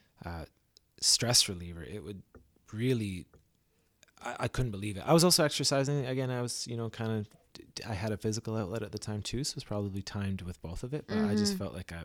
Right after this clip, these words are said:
Speaker 1: my stress levels were down. Um, I could really get a grasp on what was going
Speaker 2: Mm-hmm.
Speaker 1: on in my brain, and I could really significantly take a large chunk of my thoughts that were,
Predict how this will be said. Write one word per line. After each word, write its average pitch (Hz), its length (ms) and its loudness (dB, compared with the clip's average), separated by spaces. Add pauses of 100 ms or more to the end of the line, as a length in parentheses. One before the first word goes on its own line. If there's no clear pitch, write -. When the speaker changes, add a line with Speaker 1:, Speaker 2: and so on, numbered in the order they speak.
(100)
Speaker 1:
my 98 120 -8
stress - 420 -2
levels 101 280 -4
were 95 80 -4
down. 92 420 -2 (880)
Um, 85 300 -6
I 92 60 -10
could 90 180 -10
really 104 240 -2
get 92 120 -4
a 90 60 -6
grasp 85 460 -8
on 85 240 -6 (240)
what - 120 -8
was - 120 -4
going 247 180 0
Speaker 2:
Mm-hmm. 95 80 -2
Speaker 1:
on 92 60 -4
in 92 60 -2
my 87 120 -4
brain, 85 320 -6
and 82 100 -6
I 80 80 -8
could - 280 -14
really 101 480 -4
significantly 90 720 -4
take 90 200 -10
a 87 80 -8
large 87 520 -6
chunk - 420 -6
of 87 100 -12
my 82 180 -6
thoughts 78 400 -8
that - 180 -12
were, 82 220 -12